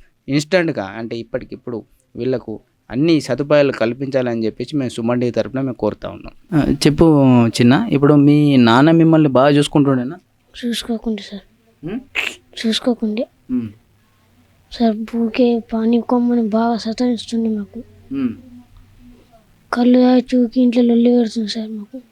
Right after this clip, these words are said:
Speaker 1: అవునా?
Speaker 2: ఆ.
Speaker 1: ఉం.
Speaker 2: ఊకే అందరూ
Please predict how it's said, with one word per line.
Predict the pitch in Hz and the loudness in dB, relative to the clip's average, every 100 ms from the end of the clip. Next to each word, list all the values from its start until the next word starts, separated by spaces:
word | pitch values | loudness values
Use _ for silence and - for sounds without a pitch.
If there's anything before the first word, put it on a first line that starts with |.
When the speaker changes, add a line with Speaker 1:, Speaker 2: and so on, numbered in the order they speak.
| _ _ 131 | _ _ -18
Speaker 1:
అవునా? | 113 107 165 _ _ _ _ _ 247 | -18 -18 -20 _ _ _ _ _ -6
Speaker 2:
ఆ. | |
Speaker 1:
ఉం. | 226 214 208 220 - _ _ 247 233 _ _ _ _ _ _ _ _ - - _ _ _ _ - _ - 294 | -6 -8 -14 -20 -20 _ _ _ -20 _ _ _ _ _ _ _ _ -20 -20 _ _ _ _ -20 _ -10 0
Speaker 2:
ఊకే | 247 233 269 262 247 226 | 2 4 4 2 2 -2
అందరూ | 214 208 214 233 240 240 | -8 -12 -4 0 2 2